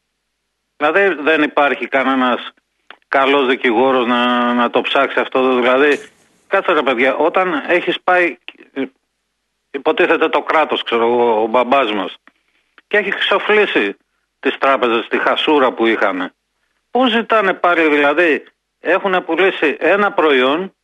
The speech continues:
το οποίο έχουνε πληρωθεί, και το ξαναζητάνε να το ξαναπληρωθούν.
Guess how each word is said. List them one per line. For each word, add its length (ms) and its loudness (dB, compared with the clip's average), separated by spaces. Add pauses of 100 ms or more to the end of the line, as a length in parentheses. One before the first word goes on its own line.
(280)
το 80 -4
οποίο 300 2
έχουνε 280 0
πληρωθεί, 680 0 (1040)
και 120 -4
το 360 -4
ξαναζητάνε 800 0
να 400 0
το 100 -2
ξαναπληρωθούν. 880 0